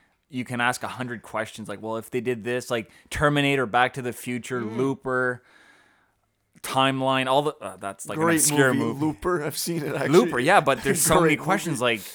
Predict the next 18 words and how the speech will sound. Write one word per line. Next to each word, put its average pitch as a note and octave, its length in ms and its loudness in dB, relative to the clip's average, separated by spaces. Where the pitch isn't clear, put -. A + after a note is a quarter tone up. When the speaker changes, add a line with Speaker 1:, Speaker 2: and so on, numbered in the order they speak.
Speaker 1:
it C3 260 -6
logically C#3 460 0
doesn't B2+ 320 -2
make B2+ 160 -6
sense, B2+ 340 -6
Speaker 3:
Right. D3 260 -8
Speaker 1:
actually. G2 400 -14
Yes, G#2+ 240 -4
I A2+ 60 0
like A2 200 -2
Looper G2+ 320 -10
too, G#2 160 -10
way A2+ 160 0
better G#2+ 280 2
than G#2 120 -6
The G2+ 80 -6
Last F#2+ 340 -4
Jedi. G2 360 -12